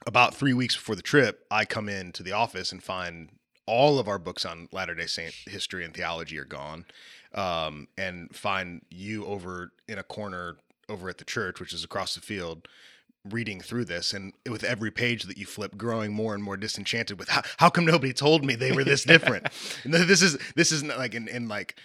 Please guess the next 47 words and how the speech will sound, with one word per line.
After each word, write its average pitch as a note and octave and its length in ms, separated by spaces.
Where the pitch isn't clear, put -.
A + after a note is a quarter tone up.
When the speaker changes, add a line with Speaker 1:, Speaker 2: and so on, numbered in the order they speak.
Speaker 1:
I G2+ 80
feel C3 180
like A#2 120
we A2+ 100
were A2 60
having A2 160
to, G#2+ 40
like, G2+ 140
walk A2+ 320
you G#2+ 100
off G#2 180
the G2 140
edge G2+ 220
of, F#2 60
like, F#2 140
texting A2 460
your F#2+ 100
friends, G#2 640
you A2 100
know, G2+ 120
being G#2 160
like, G#2+ 140
"You're E3+ 140
not G3+ 380
one F#3 220
of E3 120
us." - 640
Speaker 2:
<laughs> - 60
Yeah, A#2 120
Speaker 1:
This G#3 140
Speaker 2:
that's A2+ 160
basically G#2+ 140
what G#2 140
it G#2+ 100
was, A#2+ 160
yeah. - 500
Speaker 1:
<laughs> - 20
So, C#3+ 420
so F3 300
yeah, A3 180
probably A3 320
a D#3 40
good D3 200
introduction, D3 460
because C3 260
at B2 120
the, B2 140